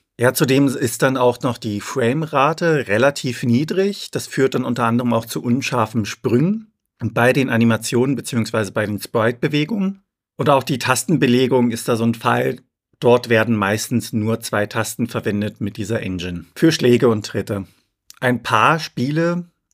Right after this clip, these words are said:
kennt man eventuell, die mit dieser unlizenzierten Engine gemacht worden sind. Das sind unter anderem Soul Blade, X-Men versus Street Fighter,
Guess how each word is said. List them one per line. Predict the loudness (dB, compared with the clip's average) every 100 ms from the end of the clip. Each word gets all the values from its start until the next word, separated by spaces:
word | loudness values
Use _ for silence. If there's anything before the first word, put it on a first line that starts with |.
| _
kennt | -2 0 2
man | 2
eventuell, | 2 2 2 0 2 2
die | 2 0 0
mit | 0 0
dieser | -2 0 0
unlizenzierten | 0 0 0 -2 2 2 2 2 2 2
Engine | 2 4 2 0
gemacht | 0 -2 -2 -2
worden | 0 2 0
sind. | 0 0 -2 -6
Das | -4
sind | -4
unter | -2 -2 0
anderem | 0 0 -2 -4
Soul | -2 2 4
Blade, | 4 2 2 2 -4 -6
X-Men | -6 -4 -4 0 0 0
versus | 2 0 0 -6
Street | -6 -2 -2
Fighter, | 0 2 2 2 2